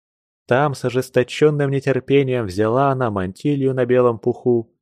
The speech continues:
ещё другую, чёрную, шёлковую, накинула первую на себя,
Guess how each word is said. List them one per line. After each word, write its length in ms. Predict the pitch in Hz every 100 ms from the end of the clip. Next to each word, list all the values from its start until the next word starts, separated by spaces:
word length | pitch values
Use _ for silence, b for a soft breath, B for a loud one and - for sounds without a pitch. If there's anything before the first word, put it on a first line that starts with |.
| _ _
ещё 480 | 151 160 - 135 139
другую, 640 | 113 101 90 120 135 113
чёрную, 640 | - - 101 127 113 110 98
шёлковую, 800 | - 123 123 - 104 98 95 - _ _ -
накинула 540 | 143 135 147 135 127
первую 460 | - 127 123 101 90
на 80 | 90
себя, 480 | - 92 110 110